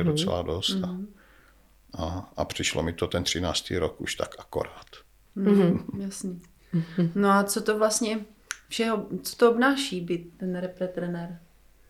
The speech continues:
Speaker 3: Eh, bál se ze zodpovědnosti? Té zodpovědnosti, protože to je náročný, jak časově, tak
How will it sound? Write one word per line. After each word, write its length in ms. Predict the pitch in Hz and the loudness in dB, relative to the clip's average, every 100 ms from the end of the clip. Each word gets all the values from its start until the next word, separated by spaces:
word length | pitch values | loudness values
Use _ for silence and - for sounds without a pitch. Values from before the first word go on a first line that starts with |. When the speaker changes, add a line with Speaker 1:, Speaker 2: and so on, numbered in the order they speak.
| - - _ 175 | -20 -20 _ 0
Speaker 3:
Eh, 680 | 185 185 185 185 180 175 196 - _ _ _ _ _ - - 147 175 180 | 2 2 0 -4 -8 -12 -18 -20 _ _ _ _ _ -18 -8 -4 0 6
bál 200 | 202 202 | 6 6
se 160 | 233 | 4
ze 80 | 233 | 2
zodpovědnosti? 920 | 220 214 - 196 180 175 170 - 285 - _ _ _ _ _ | 0 -6 -4 -2 -2 -4 -6 -10 -12 -12 _ _ _ _ _
Té 160 | 202 196 | -12 -10
zodpovědnosti, 760 | 190 - 185 180 175 165 - | -10 -6 -6 -6 -6 -8 -8
protože 240 | 240 185 185 | -8 -8 -8
to 140 | 185 | -4
je 60 | 180 | -2
náročný, 520 | 180 220 240 190 175 | 0 -2 -2 -4 -4
jak 140 | 180 | -6
časově, 460 | - 185 - 190 190 | -10 -12 -8 -6 -6
tak 180 | 185 | -4